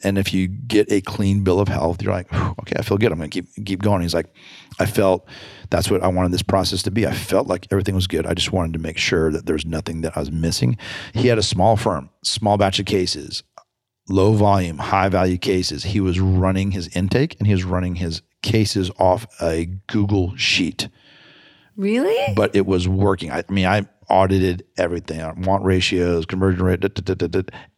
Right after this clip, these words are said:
Speaker 1: everything. I'm like, "Man, it's low volume.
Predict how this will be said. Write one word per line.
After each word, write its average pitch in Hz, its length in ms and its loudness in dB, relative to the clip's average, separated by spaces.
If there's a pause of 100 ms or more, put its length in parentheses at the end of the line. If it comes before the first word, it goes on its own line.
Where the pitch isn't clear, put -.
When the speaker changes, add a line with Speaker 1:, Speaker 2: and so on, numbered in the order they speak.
(140)
Speaker 1:
everything. 92 840 2
I'm 85 120 -4
like, 78 280 -2
"Man, 85 360 0 (720)
it's 95 200 0
low 110 200 4
volume. 113 460 4